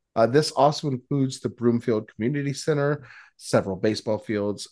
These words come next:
uh, soccer fields. It has a skate park, which is kinda nice that they have these things now. Um, Ellie's Pond is there.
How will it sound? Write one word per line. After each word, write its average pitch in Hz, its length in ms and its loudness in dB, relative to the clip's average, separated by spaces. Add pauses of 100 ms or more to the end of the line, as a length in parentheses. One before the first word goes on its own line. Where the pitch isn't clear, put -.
uh, 87 300 -8
soccer 120 400 -2
fields. 101 520 -2
It - 100 -14
has 87 180 -12
a - 80 -12
skate - 440 -4
park, - 360 -2
which - 180 -14
is 120 120 -10
kinda 117 220 -8
nice 113 280 -8
that 104 120 -14
they 110 80 -10
have 107 160 -10
these 113 140 -16
things 117 220 -12
now. 117 220 -8 (440)
Um, 110 240 0
Ellie's 127 340 4
Pond 139 400 -2
is 143 140 -8
there. 170 280 -4